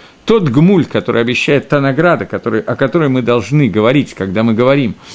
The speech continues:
о награде и наказании, это ойлам аба, это грядущий мир. Но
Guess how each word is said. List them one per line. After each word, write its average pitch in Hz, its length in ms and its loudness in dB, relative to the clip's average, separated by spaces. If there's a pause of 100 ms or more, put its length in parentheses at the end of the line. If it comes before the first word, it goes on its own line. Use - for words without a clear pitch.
(320)
о 147 280 0 (340)
награде 131 460 2
и 139 40 0
наказании, 185 680 0
это 214 460 -2
ойлам 160 380 2
аба, 147 240 2
это 175 140 -2
грядущий 131 480 -2
мир. 98 200 -2
Но 143 360 2